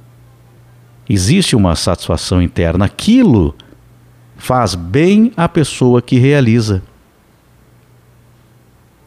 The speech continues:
Aliás, esse é o trabalho mais impressionante, se nós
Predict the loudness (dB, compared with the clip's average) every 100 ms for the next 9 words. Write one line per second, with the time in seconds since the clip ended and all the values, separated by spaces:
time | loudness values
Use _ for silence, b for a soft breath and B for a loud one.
0 | _ _ _ -2 0 2 2 0 0 0
1 | 0 0 -2 0 0 2 2 2 2 0
2 | -2 -6 -16 -20 -20 _ _ _ _ _
3 | -20 _ -2 0 -2 0 2 2 0 -2
4 | -6 -6 -2 -2 -2